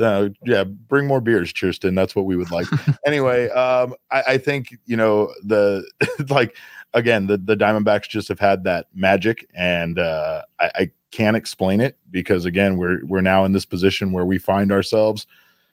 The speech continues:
Speaker 1: kind of surprised when, when we don't come back and, uh, have, have that great outing or that, that miracle ninth inning. And again, Mark Melancon is gonna be fine, I think. And I, I felt like that was the sentiment from Torey Lovullo.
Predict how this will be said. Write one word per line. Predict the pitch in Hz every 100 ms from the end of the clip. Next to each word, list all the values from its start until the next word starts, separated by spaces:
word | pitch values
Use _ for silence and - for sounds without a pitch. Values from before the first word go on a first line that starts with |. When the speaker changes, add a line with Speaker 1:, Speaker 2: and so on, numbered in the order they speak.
| _ _
Speaker 1:
kind | 117 117
of | 117
surprised | - 101 117 120 117
when, | 120 120 110
when | 113 113 117 110
we | 117
don't | 110 120 135 127 - - _
come | 120 98
back | 87 67 71 - -
and, | 101 92 92 95
uh, | 92 85 -
have, | 98 92 90 - _ _ _
have | 113 92
that | 92 101
great | 98 104 104 -
outing | 98 104 104 98
or | 98
that, | 98 90
that | 98 95 -
miracle | 101 107 110 110 104 -
ninth | 101 98 90
inning. | 95 90 92
And | 92 - _ _ _ -
again, | 131 104 92 -
Mark | 117 156 160
Melancon | 139 131 123 127 123
is | 117
gonna | 113 98
be |
fine, | 90 82 - - _
I | 95
think. | 95 87 82 -
And | 98 95 -
I, | 98 98
I | 101
felt | 104 113
like | 104 98
that | 104 98
was | 95
the | 95
sentiment | - 101 98 101 95 -
from | - 95
Torey | 107 95
Lovullo. | 87 80 64 -